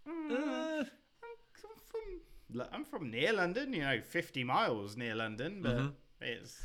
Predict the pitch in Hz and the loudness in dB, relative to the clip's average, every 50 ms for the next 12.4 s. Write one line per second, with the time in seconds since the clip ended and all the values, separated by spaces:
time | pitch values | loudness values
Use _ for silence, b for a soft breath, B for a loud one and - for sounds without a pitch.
0 | B B B B B B - 156 143 - 139 127 147 170 135 - 110 107 117 117 | B B B B B B 4 4 6 6 6 6 4 4 8 10 12 12 12 12
1 | 113 - 104 104 - - 123 123 120 123 117 120 123 127 - 117 104 95 101 104 | 12 10 6 4 4 2 2 4 6 6 6 6 4 2 0 -2 0 2 2 2
2 | 101 107 104 - 98 101 98 87 90 - - - - 92 90 95 104 117 135 135 | 2 2 2 2 2 2 2 0 -2 -4 -4 -2 -2 0 0 0 -2 -4 -4 -6
3 | 135 - - _ _ - - 104 95 104 92 95 98 90 92 - - 107 - - | -8 -10 -12 _ _ -12 -8 -4 0 0 2 2 0 -2 -4 -2 -2 0 2 4
4 | 113 117 113 117 117 120 120 113 - 101 - 107 95 98 98 87 95 95 104 90 | 4 4 4 2 0 -2 -4 -4 -4 -2 0 2 2 4 4 4 4 2 2 -2
5 | 85 - - - 98 90 87 - 98 92 90 87 87 85 - - - - - - | -4 -2 2 6 6 6 6 6 6 6 6 6 4 2 -2 -6 -20 -20 -20 -20
6 | - - - 113 98 - 117 113 - 123 131 - - 139 139 131 127 110 113 127 | -14 -6 -2 -2 0 2 0 0 0 -2 -2 -2 -4 -4 -4 -4 -6 -4 0 0
7 | 123 107 98 101 104 85 82 95 - - - - 156 156 165 170 170 165 - 196 | 2 2 0 -2 -6 -6 -8 -12 -16 -16 -8 0 2 2 2 2 2 2 4 4
8 | 190 165 - 156 147 165 170 147 - - 92 92 - - 127 110 - - - - | 4 2 0 -2 0 0 0 0 -2 -6 -8 -6 -4 -4 -6 -6 -6 -12 -18 -20
9 | - - - - - - - - - - 127 117 110 104 90 - - 139 131 123 | -20 -20 -20 -20 -20 -20 -20 -16 -8 -4 -2 0 0 -2 -4 -4 -2 -2 -2 -2
10 | - - - - 135 127 135 151 160 160 160 147 127 - 131 131 123 - - 127 | -4 -8 -10 -6 0 4 4 4 6 6 4 2 0 -2 -2 -2 -2 -2 -2 -4
11 | 120 113 113 113 110 107 101 - 139 151 131 110 95 92 90 92 - - - 156 | -2 -2 -2 -2 -2 -4 -2 0 0 0 0 0 -4 -4 -6 -10 -10 -6 -4 -4
12 | 139 - - 101 92 - - | -4 -4 -6 -12 -12 -12 -14